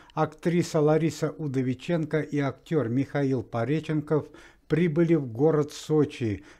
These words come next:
для проведения уже третьей по счёту антикоррупционной проверки.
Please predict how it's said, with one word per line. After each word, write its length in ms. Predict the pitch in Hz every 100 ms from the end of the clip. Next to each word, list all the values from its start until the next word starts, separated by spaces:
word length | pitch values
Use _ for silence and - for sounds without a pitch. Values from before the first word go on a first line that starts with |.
| -
для 240 | 113 143
проведения 760 | 143 151 147 147 151 156 143 135
уже 320 | 131 139 151
третьей 460 | 147 151 147 123 113
по 180 | - 110
счёту 600 | - 175 175 160 143 - -
антикоррупционной 1160 | - 175 175 185 - 175 160 - - 139 135 139
проверки. 800 | 131 135 139 139 135 - 123 110